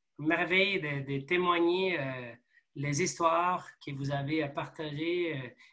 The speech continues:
et comment ça, ça peut, euh, enrichir la vie de chacun des personnes qui sont là, l'audience. Et, euh, en tout cas, moi, moi, ça m'enrichit beaucoup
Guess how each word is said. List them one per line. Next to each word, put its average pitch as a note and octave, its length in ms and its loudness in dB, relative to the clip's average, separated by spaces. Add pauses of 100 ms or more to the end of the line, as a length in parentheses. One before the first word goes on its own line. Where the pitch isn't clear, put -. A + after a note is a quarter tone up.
et C#3+ 100 -6
comment E3+ 420 4
ça, D#3+ 220 -6
ça C#3+ 160 -8
peut, D#3+ 380 -4
euh, C3+ 420 -6
enrichir D#3 420 -6
la C#3+ 180 -4
vie E3 220 0
de B2+ 300 -6
chacun C#3 320 -10
des C#3+ 120 -8
personnes D3+ 520 -6 (380)
qui - 80 -20
sont D3 180 2
là, D#3 220 0
l'audience. D#3 680 -2 (280)
Et, C#3+ 240 -2
euh, C3+ 160 -2
en C3+ 100 -2
tout C#3 80 -6
cas, E3 160 4
moi, E3 460 2 (100)
moi, F#3 160 2
ça E3+ 160 -2
m'enrichit D3+ 420 -2
beaucoup D#3+ 640 -6